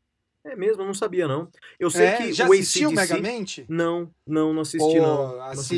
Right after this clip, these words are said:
Speaker 2: assista, assista.
Speaker 1: Eu sei que A C D C também fez a, a, a, a trilha sonora, é, do primeiro Homem de Ferro, né? Sabia dessa ou não?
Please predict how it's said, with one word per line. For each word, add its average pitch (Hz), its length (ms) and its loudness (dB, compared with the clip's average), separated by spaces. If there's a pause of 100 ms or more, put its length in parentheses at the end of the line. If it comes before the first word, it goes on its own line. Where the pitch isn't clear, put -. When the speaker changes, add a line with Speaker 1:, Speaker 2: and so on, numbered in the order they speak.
(120)
Speaker 2:
assista, 120 240 -6
assista. 151 420 -6
Speaker 1:
Eu 160 60 4
sei 220 220 4
que 233 200 -6
A 175 60 -2
C 156 200 -4
D 123 140 -4
C 170 240 -8
também 214 340 -4
fez 190 340 -2
a, 196 180 -2
a, 135 240 -6
a, 117 420 -6
a - 20 -6
trilha 139 340 -6
sonora, 143 720 -4 (340)
é, 131 220 0
do 139 280 0
primeiro 160 500 2
Homem 202 340 2
de 196 120 -12
Ferro, 160 500 -2
né? 160 240 -4 (600)
Sabia 127 340 -2
dessa 208 240 -4
ou 165 60 -4
não? 98 140 -8